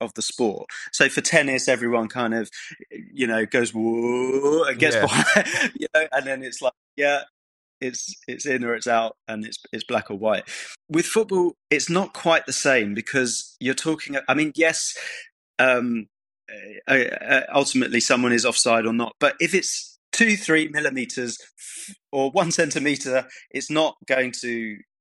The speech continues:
Speaker 1: um, it's not gonna give the striker the advantage that he needs to do something different to, uh, how it would have been otherwise. So for me, V A R needs to be looked at. If it was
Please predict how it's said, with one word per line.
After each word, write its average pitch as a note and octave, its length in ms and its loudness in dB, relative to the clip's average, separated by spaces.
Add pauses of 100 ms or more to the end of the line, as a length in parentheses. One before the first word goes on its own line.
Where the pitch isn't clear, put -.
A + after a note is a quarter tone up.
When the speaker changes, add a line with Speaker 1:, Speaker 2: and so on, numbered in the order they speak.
(100)
Speaker 1:
um, G#2+ 400 -2 (240)
it's B2 180 -8
not C3+ 140 -6
gonna B2+ 160 -2
give A#2+ 280 -2
the G#2+ 100 -8
striker G#2+ 500 -4
the A2 160 -8
advantage G#2+ 560 -2
that - 80 -10
he A2+ 160 -4
needs A2 420 -4 (300)
to A#2+ 100 0
do G#2+ 340 2 (280)
something G#2+ 420 -2
different G2+ 380 -4
to, G#2 360 -6 (300)
uh, G#2 160 2
how A2 160 4
it G#2+ 100 0
would G#2 120 2
have G#2+ 100 -4
been G2+ 160 2
otherwise. G2+ 180 -12 (520)
So C#3 360 6
for - 140 -6
me, C3+ 460 -2 (100)
V C3+ 140 -4
A A#2+ 200 -2
R A2+ 100 -2
needs A2 220 -8
to G#2 60 -16
be G#2 120 -10
looked B2 260 -6
at. A#2+ 240 0
If A2+ 120 -8
it A2+ 140 -10
was A2+ 120 -10